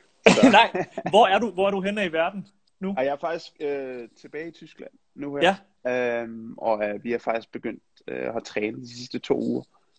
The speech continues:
Speaker 1: Ja.
Speaker 2: Øhm, godt nok i grupper. Øhm, første to, så er fire, så er fem, og så er syv nu her. Så, øh,
Speaker 1: Klart.
Speaker 2: det er sådan gradvist, øh, prøver de at, at, at lukke lidt op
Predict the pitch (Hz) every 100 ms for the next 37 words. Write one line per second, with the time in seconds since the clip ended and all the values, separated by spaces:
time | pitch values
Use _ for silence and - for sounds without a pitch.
0 | - 151 139 117 110 110 104 104 104 101
1 | _ _ - - - _ - 117 117 113
2 | - 110 107 123 - _ - 117 107 104
3 | 104 104 104 _ - 123 - - 147 -
4 | - - - 127 117 139 147 _ _ _
5 | - 120 101 82 71 - - 139 - _
6 | - - 101 90 - 113 107 104 104 -
7 | - _ _ _ _ - 110 104 90 143
8 | 120 117 120 113 - 113 113 120 120 -
9 | - - 104 104 98 - 107 110 107 95
10 | 95 104 _ _ _ _ _ _ - _
11 | - - 139 135 135 - - 127 123 120
12 | 120 120 117